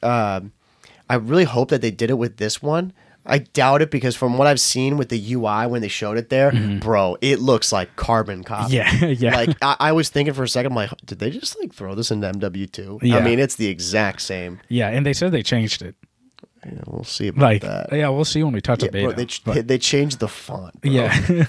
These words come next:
Speaker 2: <laughs>
Speaker 1: I'm like, "We'll have to wait and see." The gunsmith at least looks exactly
Speaker 2: Yeah.
Speaker 1: the same. Um, but, like, your character, though,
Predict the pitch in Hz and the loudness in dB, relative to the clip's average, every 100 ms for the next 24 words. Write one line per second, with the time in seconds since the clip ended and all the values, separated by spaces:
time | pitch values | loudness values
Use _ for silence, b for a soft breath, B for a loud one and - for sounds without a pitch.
0 | B B B 117 117 117 117 131 143 147 | B B B -2 0 -2 0 2 2 0
1 | 117 117 107 - 104 127 160 170 165 151 | 0 0 -2 -4 -4 -2 2 2 2 0
2 | 127 120 101 101 - 104 - 98 92 98 | 0 2 -2 -2 -4 -4 -4 -6 -4 0
3 | 95 117 101 90 - 87 82 - B B | 2 4 4 2 -2 -6 -10 -16 B B
4 | B B 117 113 98 95 - b b - | B B 2 2 0 -6 -20 b b 0
5 | 160 143 - _ _ _ 147 139 127 160 | 2 2 -2 _ _ _ 2 2 2 2
6 | 185 - 143 139 147 165 165 175 175 | 2 2 2 2 2 0 2 2 0